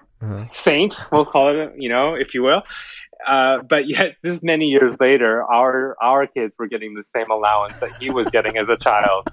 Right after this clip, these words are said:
Speaker 1: <laughs> Oh,
Speaker 2: So
Speaker 1: that's
Speaker 2: after
Speaker 1: funny.
Speaker 2: that, we, we actually, you know, we, uh, increased their allowance
Speaker 1: <laughs>
Speaker 2: all the way up to, all the way up to thirty cents a week. So,
Speaker 1: Oh, wow. <laughs> Double.
Speaker 2: um,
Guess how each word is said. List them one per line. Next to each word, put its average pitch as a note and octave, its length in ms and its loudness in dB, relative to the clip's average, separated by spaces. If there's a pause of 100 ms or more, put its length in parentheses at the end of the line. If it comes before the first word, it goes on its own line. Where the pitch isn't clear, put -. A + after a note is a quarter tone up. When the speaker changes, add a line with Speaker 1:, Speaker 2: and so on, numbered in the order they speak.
(160)
Speaker 1:
<laughs> - 140 -10 (1700)
Oh, - 40 -4
Speaker 2:
So C#3+ 180 6
Speaker 1:
that's E3 140 2
Speaker 2:
after D3 320 2
Speaker 1:
funny. A#2 80 4
Speaker 2:
that, G#2+ 300 2
we, B2 300 4
we A#2+ 280 2
actually, G#2 520 -2
you G2 100 -12
know, E2 260 -12 (320)
we, G2 320 0
uh, F#2 160 2
increased A2+ 440 -2
their F2+ 140 0
allowance G#2+ 460 2
Speaker 1:
<laughs> C#3+ 120 0
Speaker 2:
all G#3+ 140 4
the A3 80 2
way E3+ 160 4
up D3 160 -2 (120)
to, B2+ 420 -4 (100)
all F#3+ 220 2
the G#3 60 0
way C#3 180 -2
up A2 140 -8 (100)
to G#2+ 300 -8 (120)
thirty A2 240 -2
cents F#2+ 400 -12
a F#2 80 -18
week. F2+ 240 -12 (200)
So, - 180 2
Speaker 1:
Oh, - 480 0 (260)
wow. A#3 160 -4
<laughs> - 1500 -14
Double. G#2+ 280 -6
Speaker 2:
um, A2+ 540 0